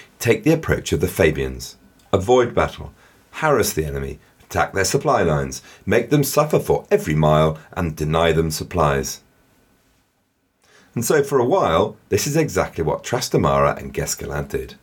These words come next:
and they had great success. But Trastamara had the same problems that John had faced at Poitiers. His political situation in Castile was too weak to allow an enemy to ride roughshod over his country.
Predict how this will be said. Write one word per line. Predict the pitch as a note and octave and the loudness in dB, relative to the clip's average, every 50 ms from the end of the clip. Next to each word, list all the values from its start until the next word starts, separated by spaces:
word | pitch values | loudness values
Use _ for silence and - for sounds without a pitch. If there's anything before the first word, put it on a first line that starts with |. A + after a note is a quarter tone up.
| _ _ _ _ _ _ _ _ - | _ _ _ _ _ _ _ _ -2
and | F#2+ F2+ F2 D#2 | 0 0 2 2
they | F2+ F2 | 0 0
had | F2 F2 E2+ E2 - - - | 2 0 -2 -2 -4 -8 -2
great | - - - - - | 0 0 0 0 -2
success. | - - - - - - F#2+ D#2 - - - - - _ _ _ _ _ _ - - - - _ _ _ _ _ _ _ _ _ - | -10 -10 -10 -8 -2 0 0 0 0 -2 -8 -16 -18 _ _ _ _ _ _ -20 -20 -20 -20 _ _ _ _ _ _ _ _ _ 0
But | - G2+ - | 0 0 2
Trastamara | - F#3 F#3+ F#3 - - C3+ D3+ C#3+ G#2+ F#2 F2+ | 2 0 0 2 2 2 4 4 4 4 2 2
had | F#2 G2 F#2 | 2 0 -2
the | D#2 E2+ | -2 -4
same | - - G#2+ G#2+ A2+ A2+ A2+ | -2 0 2 2 2 0 -2
problems | - E2+ C#2 - C#2+ C#2 C#2 - | -2 -2 -2 -2 -4 -6 -6 -8
that | - - | -10 -6
John | - - F2+ D#2 D2 C#2 | -2 0 2 2 2 0
had | C#2+ E2 | -4 -6
faced | - - - - - - - | -8 -8 -8 -8 -8 -6 -6
at | E2 | -8
Poitiers. | - - - D3+ D3 - - D#2+ D2 C#2 C#2 C#2 - - - - - - _ - | -6 -2 -2 -2 0 0 -2 -4 -4 -4 -4 -8 -10 -14 -20 -20 -20 -20 _ -8
His | A2 - | -8 -6
political | - - C3 B2+ D#3+ D#3 - - F#3 | -2 0 2 2 2 0 0 -2 -2
situation | F3+ - - - - F2 F#2+ C3 F#3 F2+ - F2+ D#2 | -2 -2 -4 -6 -4 0 2 2 2 2 0 -2 -4
in | D#2 D2+ | -4 -4
Castile | - E2+ - - - D#2+ E2+ G2+ | -4 -4 -4 -2 0 2 2 2
was | G#2+ B2+ B2+ - | 2 2 -2 -2
too | - - - F#3 F3 | -2 0 2 2 2
weak | C3 F#2+ D2 C#2 - - _ - | 2 0 -2 -4 -8 -14 _ -4
to | - A#2 A2+ | 0 2 2
allow | G#2+ G#2 G#2 G#2+ | 4 4 4 4
an | G#2 G2 | 4 2
enemy | F#2 F#2 F#2 F#2+ F#2+ F#2+ F#2 - - - | 2 2 2 2 2 0 0 -6 -12 -6
to | - - D3 | -2 0 2
ride | D3 C#3+ C#3+ C#3+ G#2+ | 4 4 4 2 2
roughshod | F#2 F#2+ A2+ A#2+ A#2+ - - - A2+ G#2 G#2 - | 2 0 0 0 0 -2 -2 0 2 2 2 2
over | - D2+ D2 C#2 - | 2 -2 -2 -4 -4
his | - D#2+ D#2 - | -6 -6 -6 -4
country. | - - A2 G#2+ G#2 - - D2+ D2 | 0 2 2 2 2 2 -2 -2 -4